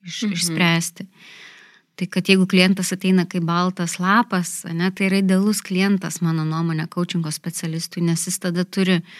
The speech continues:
Speaker 1: visą tą baltą kanvą, va, piešti,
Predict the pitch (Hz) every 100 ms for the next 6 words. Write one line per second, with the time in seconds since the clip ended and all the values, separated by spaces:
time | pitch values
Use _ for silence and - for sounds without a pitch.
0 | - - - - _ _ 190 226 226 220
1 | 208 202 170 160 _ _ _ _ - -
2 | 185 170 170 185 - 185 175 165 165 -
3 | 175 165 156 _ _ 196 196 185 -